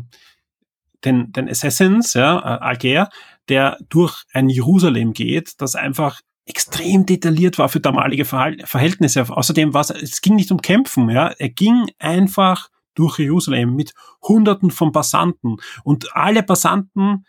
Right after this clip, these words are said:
wir wissen das, das, das wurde da ja eigentlich eingeführt und wurde dann auch in anderen Spielen natürlich übernommen. Alle Passanten haben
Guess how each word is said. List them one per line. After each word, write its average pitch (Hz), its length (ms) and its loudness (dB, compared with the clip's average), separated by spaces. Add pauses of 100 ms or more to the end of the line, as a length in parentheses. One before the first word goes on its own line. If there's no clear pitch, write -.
(360)
wir 139 260 -2
wissen 151 200 0
das, 110 160 -4
das, - 220 -4
das - 320 -4
wurde 143 160 0
da 131 160 -2
ja 143 180 2
eigentlich 135 460 -2
eingeführt 151 540 0
und 135 260 2
wurde 139 120 2
dann 131 120 -2
auch 131 100 0
in 135 140 -2
anderen 139 240 2
Spielen 147 260 0
natürlich 127 220 -2
übernommen. 135 400 2
Alle 185 260 0
Passanten 175 640 -4 (340)
haben 151 300 -2